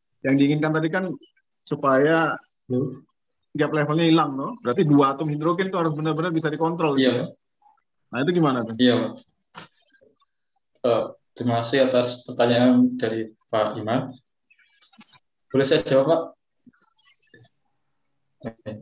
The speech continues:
Speaker 1: Silakan, silakan.
Speaker 2: Iya. Oke,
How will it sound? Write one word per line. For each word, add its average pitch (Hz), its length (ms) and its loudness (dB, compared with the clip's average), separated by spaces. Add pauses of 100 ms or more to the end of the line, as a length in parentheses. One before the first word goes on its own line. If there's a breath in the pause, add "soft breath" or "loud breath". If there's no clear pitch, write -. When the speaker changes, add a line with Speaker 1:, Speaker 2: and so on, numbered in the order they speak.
Speaker 1:
Silakan, 160 320 2
silakan. 143 240 -2 (960)
Speaker 2:
Iya. 214 100 -12 (2500)
Oke, 127 140 -4